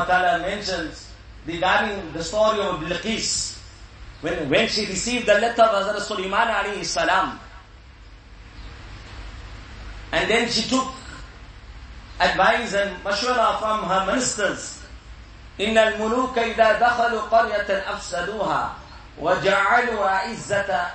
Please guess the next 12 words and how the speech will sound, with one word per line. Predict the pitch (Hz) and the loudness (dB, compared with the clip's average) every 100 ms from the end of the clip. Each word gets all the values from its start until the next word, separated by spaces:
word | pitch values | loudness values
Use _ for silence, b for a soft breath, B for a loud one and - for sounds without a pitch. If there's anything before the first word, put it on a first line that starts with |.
| - - - | -12 -12 -2
أَهْلِهَا | 185 170 180 190 180 - | 0 0 0 2 2 0
أَذِلَّةً. | 147 220 151 131 - - - - - - - - - - - - - - - - - - - - - - - - - | -2 0 0 0 -4 -10 -18 -20 -20 -20 -20 -20 -20 -20 -20 -20 -18 -18 -16 -16 -16 -14 -14 -12 -12 -10 -10 -10 -6
So, | - 208 208 185 - - - - - - - - - | 0 2 2 0 -6 -14 -18 -18 -18 -16 -16 -16 -8
They | 151 165 | -6 0
gave | 202 240 | 2 6
her | 226 202 | 4 4
this | 196 | 0
advice | - 175 220 208 - - | 0 2 0 -2 -8 -8
that, | 185 196 | -4 -2
"Oh, | 214 214 202 208 - - - | -2 -2 -2 -4 -8 -16 -6
oh, | 190 208 196 190 - - - | 0 2 2 0 -4 -14 -8
queen, | 190 220 214 175 | 0 2 2 -2